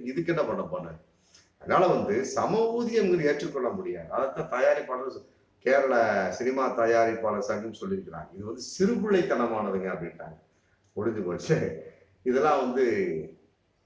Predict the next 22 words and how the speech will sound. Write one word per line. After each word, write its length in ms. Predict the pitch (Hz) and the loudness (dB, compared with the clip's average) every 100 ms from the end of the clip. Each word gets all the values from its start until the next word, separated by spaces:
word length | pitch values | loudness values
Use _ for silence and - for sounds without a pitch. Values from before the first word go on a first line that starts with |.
| _ _ | _ _
ஏத்துக்க 380 | 151 160 175 180 | 0 0 2 0
முடியாது, 260 | 123 110 - | 2 0 2
பிராக்டிக்கலா 560 | 160 202 202 208 - | 2 2 0 0 0
வராது. 360 | 123 131 107 - - _ _ | 2 2 0 -2 -12 _ _
ஹேமா 260 | - 143 160 147 | -2 2 2 2
கமிட்டி 300 | 143 147 139 | 0 -2 2
எ-, 220 | 123 127 | 4 4
எப்படி, 240 | 123 151 | 2 2
எந்த 240 | 131 165 185 | 0 2 4
அளவுக்கு 300 | 175 165 - | 4 2 0
இதை 120 | 135 | -2
சிபாரிசு 500 | - 135 147 139 135 | -4 0 2 2 -2
பண்ணாங்க 420 | 123 120 120 117 | -6 -4 -4 -2
அப்படிங்கிறது 460 | 117 104 104 107 101 - | -4 -4 -8 -8 -10 -8
தெரியல, 300 | 110 113 104 | -4 2 2
எதன் 240 | 107 107 | 2 0
அடிப்படைன்னு 480 | 110 131 131 120 - | -4 -4 -2 -2 -4
தெரியல. 320 | 95 85 82 - _ _ _ _ _ _ | -10 -10 -14 -18 _ _ _ _ _ _
அதே 180 | - 135 | 0 2
வந்து 260 | 147 143 147 | 2 0 -2
இன்னொன்னு 320 | 160 180 156 | 2 2 2
சொல்லியிருக்காங்க, 580 | 123 120 107 90 82 | 2 0 0 -4 -6